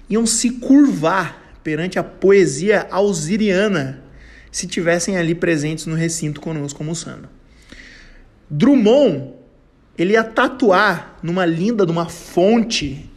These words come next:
totalmente elegante, no braço dele ou na cara dele, essa frase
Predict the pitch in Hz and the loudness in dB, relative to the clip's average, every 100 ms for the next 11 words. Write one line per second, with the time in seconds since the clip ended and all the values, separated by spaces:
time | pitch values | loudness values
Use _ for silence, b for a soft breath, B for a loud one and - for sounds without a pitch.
0 | - 214 214 214 220 196 156 156 185 208 | -6 -4 -4 -2 2 2 0 2 2 2
1 | 202 139 - B B B B 170 208 147 | -2 -8 -14 B B B B -4 -2 0
2 | 139 170 202 196 - 143 147 170 160 190 | 2 2 2 -2 -4 -4 0 0 0 -2
3 | 202 - 202 226 196 143 165 185 151 185 | -6 -4 0 2 2 2 2 2 0 -4
4 | 180 - 165 180 180 196 | -8 -4 0 0 0 -4